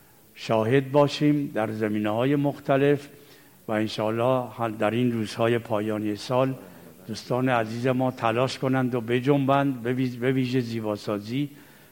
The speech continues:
در این زمینه بتونه موفق باشه. در ارتباط با بحث ترافیک دیشب،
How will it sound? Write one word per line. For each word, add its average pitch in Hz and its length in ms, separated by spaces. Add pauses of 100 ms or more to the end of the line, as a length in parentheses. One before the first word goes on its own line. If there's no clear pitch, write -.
(140)
در 110 120
این 110 140
زمینه 113 680 (440)
بتونه 127 320
موفق 107 680
باشه. 85 320 (1000)
در 156 240
ارتباط 156 520
با 151 440 (320)
بحث 131 300
ترافیک 135 760
دیشب، 135 520